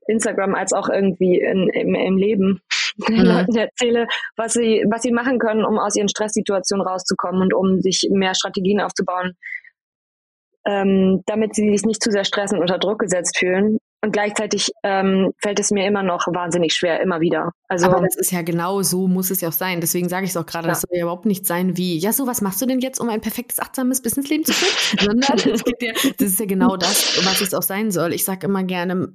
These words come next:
Speaker 2: es heißt ja auch „Practice what you preach“ und nicht „Being perfect at what you preach“, weil sonst wär
Speaker 1: Ja.
Speaker 2: das irgendwie komisch. Und dieses Practicen bringt ja
Speaker 1: Ja.
Speaker 2: auch jeden Tag neue Erkenntnisse mit sich, die du ja eins zu eins weitergeben kannst. Also von daher,
Speaker 1: Genau.
Speaker 2: ne, no, no pressure.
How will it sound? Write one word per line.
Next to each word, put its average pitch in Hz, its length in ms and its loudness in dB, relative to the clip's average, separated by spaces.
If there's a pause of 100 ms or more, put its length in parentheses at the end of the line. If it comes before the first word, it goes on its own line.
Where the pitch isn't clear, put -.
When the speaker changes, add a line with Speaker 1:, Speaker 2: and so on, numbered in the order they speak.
Speaker 2:
es - 180 -4
heißt 196 160 -2
ja - 100 0
auch - 100 -8
„Practice 214 420 -4
what 160 160 -4
you 165 80 -4
preach“ 202 400 -2
und 180 80 0
nicht 180 180 -2
„Being 185 220 -2
perfect 185 420 -4
at - 220 -10
what 156 140 -6
you 165 100 -2
preach“, 160 360 -4
weil 165 120 0
sonst 175 400 -2
wär - 160 0
Speaker 1:
Ja. 214 60 2
Speaker 2:
das 175 180 -4
irgendwie 180 220 2
komisch. - 340 -4 (300)
Und 185 360 0
dieses 190 300 -2
Practicen 214 800 -2
bringt 196 320 -4
ja 185 200 -2
Speaker 1:
Ja. - 160 2
Speaker 2:
auch 185 180 -6 (340)
jeden 202 420 0
Tag 190 540 -2
neue 190 260 0
Erkenntnisse 185 400 0
mit 180 160 -2
sich, 175 140 -6
die 180 100 -6
du 175 100 0
ja 170 100 0
eins 170 200 -4
zu - 80 -2
eins - 160 -6
weitergeben 156 540 -4
kannst. 151 280 -4
Also 165 200 -6
von 160 120 -8
daher, 160 280 -2
Speaker 1:
Genau. 220 360 0
Speaker 2:
ne, 185 200 2
no, 175 260 0
no 170 140 -4
pressure. 165 340 -4